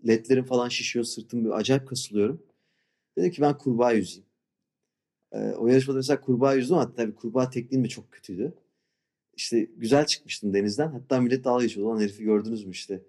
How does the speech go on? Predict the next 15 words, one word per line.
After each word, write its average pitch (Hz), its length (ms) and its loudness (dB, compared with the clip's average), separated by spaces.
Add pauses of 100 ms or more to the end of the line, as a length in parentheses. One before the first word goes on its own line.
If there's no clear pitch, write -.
(180)
Saçma - 380 -6
sapan 117 320 -2
bir 107 60 -6
şekilde 110 300 -6
yüzüyordu." 98 340 -2
falan. 127 280 -6 (400)
Ama 139 160 4
birçok 170 200 2
kişi - 180 2
geçmiştim 135 420 2
yani. 101 280 -2
Crossfitçilerin 156 500 4
geneli 143 280 6
kötü 123 200 -4
Allah'tan. 98 380 -8